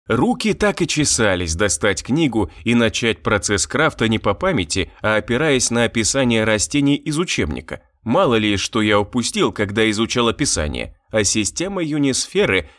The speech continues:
видит все, но было нельзя. Слишком рискованно, потому как аспиды могли выяснить, что Тарини подарила мне книгу.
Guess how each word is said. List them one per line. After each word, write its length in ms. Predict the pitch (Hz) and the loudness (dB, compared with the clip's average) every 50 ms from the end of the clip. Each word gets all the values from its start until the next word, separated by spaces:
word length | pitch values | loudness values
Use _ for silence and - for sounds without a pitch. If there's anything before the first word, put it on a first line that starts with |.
| _ - | _ -8
видит 400 | 104 104 160 208 175 185 196 - | -4 -2 -2 -2 -2 -4 -6 -6
все, 400 | - - - - 220 185 95 - - _ _ - | -6 -6 -2 0 0 0 0 -2 -8 _ _ -10
но 260 | 95 95 110 165 202 | -6 -6 -4 -4 -4
было 280 | 156 120 117 120 123 | -2 0 2 4 4
нельзя. 480 | 120 123 123 104 87 67 65 50 - - _ _ _ _ _ _ _ _ | 4 4 2 2 -2 -4 -6 -6 -6 -8 _ _ _ _ _ _ _ _
Слишком 500 | - - - 202 233 - - 220 208 202 | -4 -2 0 0 0 0 0 -2 0 0
рискованно, 680 | 208 202 - - - 226 233 226 156 117 104 98 95 90 | 0 0 0 -2 -2 0 0 2 2 2 2 2 0 0
потому 400 | - 104 - 101 104 139 165 - | -2 -2 -2 0 0 0 0 0
как 240 | - 131 117 - - | -2 -2 -4 -4 -6
аспиды 640 | - 165 190 185 - - - 92 78 78 73 - - - - | -2 0 0 0 0 -2 -2 -2 -2 -2 -4 -4 -6 -10 -4
могли 400 | 98 98 104 113 156 208 233 233 | -2 0 0 0 0 -2 -4 -4
выяснить, 600 | 190 220 247 247 220 156 - - 107 104 92 - | -2 0 2 2 2 0 -2 -2 -2 -4 -4 -4
что 220 | - - - 104 | -6 -2 -2 -2
Тарини 540 | 90 - 107 107 107 139 175 151 110 98 92 | 0 0 0 0 2 0 0 0 0 0 0
подарила 500 | - 120 113 113 120 117 117 113 113 107 | 0 0 2 2 2 4 4 2 4 4
мне 200 | 113 120 143 143 | 4 4 2 2
книгу. 440 | - 113 95 76 60 - 50 - | -2 -4 -6 -6 -6 -8 -12 -14